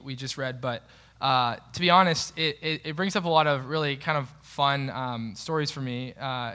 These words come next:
and it's funny because you see the word hypocrite three times, and you're like, "This, I don't know where this story is gonna go." But, um, I grew up, believe it or not, kind of a jokester.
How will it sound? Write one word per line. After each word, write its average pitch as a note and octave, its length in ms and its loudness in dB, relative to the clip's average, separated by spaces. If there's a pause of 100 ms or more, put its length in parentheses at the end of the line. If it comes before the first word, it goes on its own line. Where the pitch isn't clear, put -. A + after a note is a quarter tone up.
and C#3 140 -6
it's A#2+ 120 -8
funny D#3+ 200 0
because C3 320 -6
you B2+ 120 -6
see D3+ 120 -6
the C#3 80 -6
word B2 180 -6
hypocrite B2+ 460 -6
three B2+ 160 -8
times, A2+ 340 -6
and A#2+ 80 -8
you're B2 100 -2
like, A#2 120 -4
"This, C#3+ 300 -6 (340)
I - 60 -4
don't D#3 100 0
know C#3+ 60 0
where B2+ 80 -2
this D3+ 140 -4
story A#2+ 260 -6
is A2 80 -8
gonna A2+ 160 -8
go." A2 300 -8
But, B2+ 260 -2 (420)
um, E3+ 380 8
I G3+ 120 8
grew C4 200 4
up, F#3 240 8 (260)
believe G3+ 220 2
it - 20 2
or A3 40 2
not, D#3+ 300 2
kind G3 120 2
of G3 80 0
a - 20 -4
jokester. D#3 640 -2